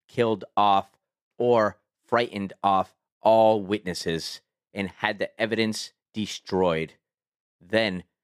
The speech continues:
put a seventy-five-year seal of secrecy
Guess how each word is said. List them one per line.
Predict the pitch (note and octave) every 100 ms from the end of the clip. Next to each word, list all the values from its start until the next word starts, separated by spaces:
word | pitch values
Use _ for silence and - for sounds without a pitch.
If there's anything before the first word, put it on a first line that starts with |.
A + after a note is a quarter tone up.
| _ -
put | G#2+
a | F2+
seventy-five-year | - A#2 A2+ A#2 A#2 _ G#2+ G#2 G#2+ G2+ F2 G2+ G2+ G2+ - _ _ _
seal | - - - A#2+ A#2 A#2 -
of | A2 G2
secrecy | - - A#2 A#2 G#2+ - A#2+ A#2